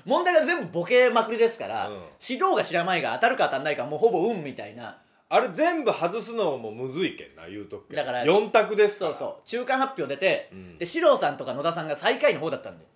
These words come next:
Speaker 2: うん。
Speaker 1: やっぱりこいつらバカなんだと思って、僕。
Speaker 2: うん。
Speaker 1: 本当にバカじゃんと思って。で、なんか、ともしげさんはちょっと上位で引いて、みんなちょっと、「あ、ともしげさんは普通にできるんだ」みたいになって、
Speaker 2: <laughs>
Speaker 1: そこで一回みんな引いて。
Speaker 2: なんか、中間発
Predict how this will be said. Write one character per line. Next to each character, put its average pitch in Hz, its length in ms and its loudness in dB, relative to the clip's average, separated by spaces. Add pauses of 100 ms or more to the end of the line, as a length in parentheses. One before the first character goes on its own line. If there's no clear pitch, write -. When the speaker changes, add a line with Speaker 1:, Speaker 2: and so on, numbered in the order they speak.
Speaker 2:
う 107 60 -20
ん。 98 220 -16
Speaker 1:
や 165 100 -6
っ - 80 -12
ぱ 302 100 0
り 226 60 -2
こ 190 120 -2
い 175 40 -2
つ 185 80 -6
ら 147 60 -4
バ 165 100 -4
カ 156 100 -2
な 131 80 -4
ん 113 40 -8
だ 107 60 -12
と 110 100 -16
思 104 100 -16
っ - 20 -20
て、 113 80 -12
僕。 101 180 -16
Speaker 2:
う 95 280 -18
ん。 92 280 -18
Speaker 1:
本 269 220 -6
当 302 80 -8
に 285 80 -6
バ 277 140 6
カ 190 80 4
じ 139 80 -4
ゃ 107 80 -8
ん - 60 -16
と 101 440 -14
思 123 160 -16
っ 113 40 -20
て。 165 280 -6
で、 185 60 -2
な 185 80 -2
ん - 20 -10
か、 127 100 -8 (220)
と 190 80 -8
も 226 80 -2
し 233 80 -6
げ 240 80 0
さ 226 80 -4
ん 226 40 0
は 214 40 -4
ち 240 80 -4
ょ - 20 -2
っ 147 40 -4
と 139 60 -12
上 135 200 -4
位 - 20 -8
で - 140 -12
引 131 120 -12
い 127 60 -12
て、 127 140 -8
み 98 140 -16
ん - 20 -16
な 98 80 -16
ち 104 80 -18
ょ 95 40 -16
っ - 20 -20
と、 - 200 -20
「あ、 110 80 -12
と 127 100 -16
も 135 60 -14
し 139 40 -12
げ 143 80 -12
さ 131 120 -14
ん 127 140 -14
は 135 100 -8
普 - 80 -18
通 139 100 -12
に 123 60 -12
で 127 80 -12
き 135 80 -12
る 113 80 -12
ん 95 40 -12
だ」 95 100 -12
み 113 60 -10
た 120 60 -6
い - 20 -8
に - 80 -12
な 147 60 0
っ - 40 -4
て、 - 120 -10
Speaker 2:
<laughs> - 120 -10
Speaker 1:
そ 196 60 -4
こ 226 40 2
で 233 80 6
一 226 60 -2
回 220 120 4
み 202 120 -2
ん 202 60 -4
な 196 100 -2
引 190 140 -8
い 180 40 -10
て。 180 280 -4 (580)
Speaker 2:
な 269 120 4
ん 240 40 -2
か、 143 340 4 (360)
中 262 280 -8
間 277 280 2
発 269 200 -2